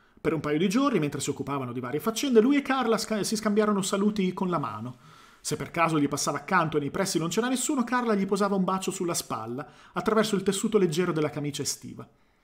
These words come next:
"Se provi un'altra volta a scapparmi, ti concio per le feste", le disse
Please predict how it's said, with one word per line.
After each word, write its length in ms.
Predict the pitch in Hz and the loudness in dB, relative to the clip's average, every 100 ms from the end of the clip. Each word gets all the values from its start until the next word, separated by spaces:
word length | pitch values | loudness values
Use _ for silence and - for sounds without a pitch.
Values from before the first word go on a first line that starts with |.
| _ _ - _ - | _ _ -20 _ -8
"Se 140 | - | -4
provi 280 | 147 202 190 | 4 6 8
un'altra 320 | 202 214 214 | 8 6 6
volta 260 | 214 214 190 | 4 4 2
a 20 | |
scapparmi, 480 | - 170 208 202 165 | -2 0 2 4 2
ti 100 | 165 | 2
concio 280 | 196 180 175 | 2 2 0
per 120 | 170 | 0
le 80 | 165 | 0
feste", 380 | 147 131 - | -2 -4 -6
le 100 | 127 | -6
disse 400 | 135 135 - 131 | -4 -4 -4 -6